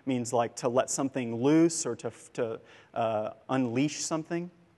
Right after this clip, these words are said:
You wouldn't usually say that about s-, someone suffering from a disability. So the whole situation is just seem a, a bit curious. And then Jesus really, he, he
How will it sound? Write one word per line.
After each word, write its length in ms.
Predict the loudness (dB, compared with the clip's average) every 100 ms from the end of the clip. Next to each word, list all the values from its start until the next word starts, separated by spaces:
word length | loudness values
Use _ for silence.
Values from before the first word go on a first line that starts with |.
| _ _ _
You 80 | 2
wouldn't 220 | 2 2
usually 320 | 0 2 2
say 340 | 0 0 0 2
that 200 | 2 2
about 340 | 2 0 -2 -10
s-, 180 | -12 -12
someone 440 | -8 -2 0 0
suffering 540 | -2 0 0 0 -4 -4
from 180 | -2 -4
a 60 |
disability. 680 | -2 -6 -6 -6 -6 -6 -12 _ _ -20 _ -18 -2
So 200 | 4 6
the 140 | 6
whole 180 | 4 0
situation 640 | -2 0 2 4 2 -2
is 100 | -6
just 160 | -4 -6
seem 320 | -2 -4 -4 -8
a, 160 | -8
a 40 | 0
bit 200 | 0 0
curious. 760 | -6 -4 -2 -2 -4 -6 -8 -10 -18 -20 -6 2
And 100 | 4
then 140 | 4
Jesus 500 | 4 4 4 2 2
really, 320 | 4 6 4 0 -12 -6
he, 160 | -4
he 300 | 2 2 2